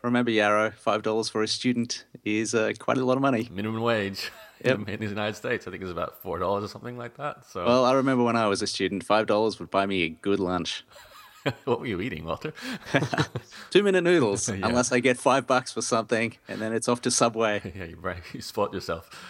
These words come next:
Speaker 2: Well, still, I don't remember five dollars ever being a lot of money, <laughs> in my opinion. So, uh, anyway,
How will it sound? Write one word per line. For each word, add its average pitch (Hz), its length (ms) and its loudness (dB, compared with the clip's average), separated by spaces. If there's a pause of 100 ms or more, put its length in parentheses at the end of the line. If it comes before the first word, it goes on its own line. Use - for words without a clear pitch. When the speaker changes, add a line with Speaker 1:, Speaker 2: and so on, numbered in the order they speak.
(640)
Speaker 2:
Well, 120 220 6
still, 110 280 2
I 98 140 6
don't 113 100 0
remember 101 200 -4
five 92 260 -2
dollars 85 220 -4
ever 85 180 -4
being 82 180 -8
a 78 40 -8
lot 78 180 -8
of 80 60 -10
money, 78 300 -10
<laughs> - 20 0
in - 340 4 (120)
my 135 80 2
opinion. 101 540 -6
So, - 360 -10 (600)
uh, 98 160 -6
anyway, 92 480 -2